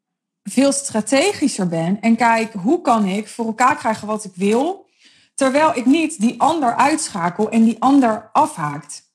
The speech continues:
En dat vraagt denk ik een bepaalde vertraging. En dat vraagt ook om op metaniveau te blijven. Dus om niet, eh, mezelf naar beneden in de verhalen en, en, ja, mezelf in de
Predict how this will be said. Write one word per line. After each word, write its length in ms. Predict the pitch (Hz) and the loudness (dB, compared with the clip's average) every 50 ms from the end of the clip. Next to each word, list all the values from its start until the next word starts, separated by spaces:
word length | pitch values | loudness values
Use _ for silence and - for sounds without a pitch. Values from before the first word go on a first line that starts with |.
| _ _ _ _ _ _ _ _ _ _ _ _ _ _ _ _ _ - | _ _ _ _ _ _ _ _ _ _ _ _ _ _ _ _ _ 0
En 280 | - 220 233 233 233 | 0 2 2 2 2
dat 220 | 233 262 254 254 - | 0 0 -2 -2 -2
vraagt 300 | - 254 240 247 - - | 0 0 0 0 -2 -4
denk 220 | 247 240 233 226 | -2 -2 0 0
ik 140 | 240 208 - | -2 -2 -2
een 140 | 226 214 214 | 0 0 2
bepaalde 1000 | 214 208 208 214 214 214 214 220 214 202 208 196 190 190 190 190 190 190 190 - _ _ _ _ _ _ _ _ _ _ _ _ _ _ | 0 0 0 2 2 4 4 2 0 0 0 0 2 2 2 2 0 -2 -2 -4 _ _ _ _ _ _ _ _ _ _ _ _ _ _
vertraging. 920 | _ - 214 208 208 - 190 196 202 208 220 226 - - 269 269 302 359 415 427 _ _ _ _ | _ -2 -2 -2 -2 -2 0 2 4 4 2 2 0 -2 -2 -2 -2 -4 -8 -12 _ _ _ _
En 120 | - 202 | 2 2
dat 200 | 202 214 208 208 | 4 4 2 -2
vraagt 420 | - - - 214 220 220 - - - | -6 -2 0 0 0 0 -4 -6 -2
ook 320 | 226 226 240 226 233 - | 0 0 0 0 -2 -4
om 320 | - 208 196 202 196 - _ | -2 -2 0 -2 -4 -4 _
op 160 | - 214 196 | -6 -2 2
metaniveau 800 | 202 196 202 214 262 269 - 277 262 262 262 254 - 254 247 262 | 4 4 6 4 2 2 2 2 2 2 0 0 0 0 0 0
te 120 | - 247 | 0 -2
blijven. 440 | 208 220 226 233 254 269 - 277 247 | 0 2 2 4 2 0 -2 -2 -4
Dus 180 | 220 214 - - | -4 -4 -4 -4
om 200 | - 208 208 208 | -2 2 4 4
niet, 440 | 226 233 233 220 - - - _ _ _ _ _ _ _ _ _ - | 4 4 2 -2 -4 -10 -14 _ _ _ _ _ _ _ _ _ -4
eh, 420 | - 208 202 196 190 190 190 180 | -2 0 2 2 2 0 0 0
mezelf 640 | - 202 202 196 202 214 208 208 202 196 190 - 190 | 0 0 0 2 2 2 2 4 4 2 0 0 0
naar 200 | 196 214 214 208 | 2 4 4 4
beneden 720 | 190 190 196 202 208 226 247 262 220 208 190 185 185 185 | 4 4 4 4 4 4 2 2 2 2 2 2 0 -2
in 240 | - 214 220 226 226 | 0 2 2 4 4
de 340 | 202 190 185 180 180 175 170 - | 4 2 2 2 0 0 -2 -6
verhalen 880 | - - - 190 180 160 185 185 208 226 233 226 208 180 170 170 170 - | -10 -4 -2 -2 0 2 2 4 4 4 4 2 0 -2 -2 -4 -6 -6
en, 360 | - 190 185 180 175 180 - _ | -6 -6 -6 -6 -6 -8 -12 _
en, 500 | - 185 180 175 175 175 175 180 185 196 _ _ _ _ _ | -10 -8 -6 -4 -4 -4 -6 -6 -8 -12 _ _ _ _ _
ja, 440 | - 202 196 175 165 160 - - - | -4 0 2 2 0 0 -2 -8 -12
mezelf 500 | 160 135 185 190 190 185 208 190 185 190 - | -8 -2 0 0 0 2 2 0 0 0 2
in 180 | 233 233 233 | 2 4 4
de 280 | 214 196 190 180 180 | 4 4 2 0 0